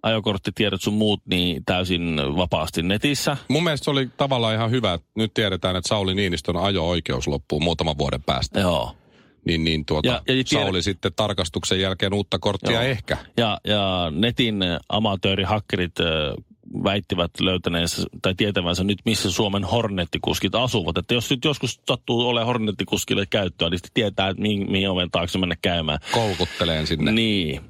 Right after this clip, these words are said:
Speaker 2: Just näin.
Speaker 1: Ja, niin tuota,
Speaker 2: Se
Speaker 1: niin
Speaker 2: oli aikamoinen juttu.
Speaker 1: No se oli aika skandaalinen.
Speaker 2: Tai onhan se
Speaker 1: Si-,
Speaker 2: vieläkin.
Speaker 1: sivut on nyt sitten suljettu, että niitä tietoja enää ei ole, mutta eiköhän tuo vahinko jo tapahtunut. Ja sitten tuota,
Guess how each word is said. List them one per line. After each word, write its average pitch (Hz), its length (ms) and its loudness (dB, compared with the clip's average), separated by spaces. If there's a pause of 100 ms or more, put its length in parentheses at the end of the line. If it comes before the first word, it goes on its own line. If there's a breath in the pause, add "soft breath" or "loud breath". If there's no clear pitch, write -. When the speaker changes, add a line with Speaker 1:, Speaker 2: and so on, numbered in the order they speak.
Speaker 2:
Just 92 240 -2
näin. 92 200 2
Speaker 1:
Ja, 87 120 -2
niin 95 220 0
tuota, 95 720 0
Speaker 2:
Se - 300 -4
Speaker 1:
niin 110 100 4
Speaker 2:
oli 180 100 0
aikamoinen 139 440 0
juttu. - 240 -4
Speaker 1:
No 190 140 4
se 208 100 2
oli 220 140 2
aika 175 160 0
skandaalinen. 160 640 2
Speaker 2:
Tai 147 100 0
onhan 107 200 0
se 110 80 0
Speaker 1:
Si-, - 60 4
Speaker 2:
vieläkin. - 280 -2
Speaker 1:
sivut 156 420 0
on 123 120 2
nyt 120 120 0
sitten 120 240 0
suljettu, 104 460 2
että 82 140 0
niitä 95 180 -2
tietoja 92 360 2
enää 95 160 0
ei 107 80 2
ole, 107 100 2
mutta 104 180 0
eiköhän 113 340 0
tuo 123 180 0
vahinko 123 380 2
jo 98 60 0
tapahtunut. 143 540 0
Ja 107 80 2
sitten 107 320 -4
tuota, 104 420 0